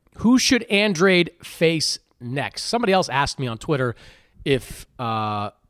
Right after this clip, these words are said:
Andrade could have done anything differently with his career to put himself in a better position. You can always say that, looking back, that Andrade could have or should have signed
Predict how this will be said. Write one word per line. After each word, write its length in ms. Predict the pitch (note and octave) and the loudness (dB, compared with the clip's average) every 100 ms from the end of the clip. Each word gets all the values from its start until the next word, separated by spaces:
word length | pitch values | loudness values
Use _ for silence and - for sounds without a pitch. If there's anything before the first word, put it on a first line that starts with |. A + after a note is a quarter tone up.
| _ | _
Andrade 420 | D#3+ E3+ D#3+ D#3+ - | -2 -2 0 0 0
could 100 | D#3 | -4
have 140 | A#2+ | 0
done 200 | D3 D3+ | 0 2
anything 280 | C#3+ C3 A#2+ | 0 -2 -2
differently 400 | C3 E3 D3+ C3+ | 0 0 0 -2
with 140 | B2+ | -2
his 120 | A#2 | -6
career 520 | - C3 C#3+ B2+ A2 - _ _ _ _ - | -8 -2 0 0 -2 -8 _ _ _ _ -10
to 120 | C#3+ | -4
put 220 | - D#3 | -2 0
himself 640 | C#3 - D3 C3+ A#2+ - _ - | -2 -4 -2 -2 -4 -14 _ -6
in 360 | C3 B2+ B2 B2+ | -2 -2 -4 -6
a 140 | B2 A#2 | -8 -10
better 360 | G2 B2+ B2+ | -6 -4 -4
position. 640 | - A2+ G#2+ B2 C#3 B2+ A#2 - _ _ _ _ _ - - | -6 -8 -6 -4 -4 -6 -10 -16 _ _ _ _ _ -18 -2
You 180 | D#3+ | 0
can 120 | G3 F#3 | 2 4
always 420 | G3 A3 A3 G3+ | 4 6 4 2
say 540 | - F3 F3+ F3+ F3+ _ _ - | 2 4 6 4 0 _ _ -4
that, 420 | C#3 D#3 D3+ - | 0 2 0 0
looking 320 | E3+ F#3 E3+ | 0 2 2
back, 380 | D3 A2+ G2+ - _ _ _ _ | 2 0 -6 -14 _ _ _ _
that 200 | - D3 | -2 0
Andrade 600 | E3+ E3 C#3+ D3+ C#3+ C#3+ - _ _ _ _ - | 0 0 2 4 4 2 -6 _ _ _ _ 2
could 200 | F#3+ E3+ | 4 4
have 260 | E3 D#3 | 2 2
or 120 | D3 | -2
should 280 | A#2 - E3 | -2 2 2
have 180 | D#3 C#3+ | 2 0
signed 540 | - C#3+ C#3+ C#3+ C3+ | 0 2 2 0 -2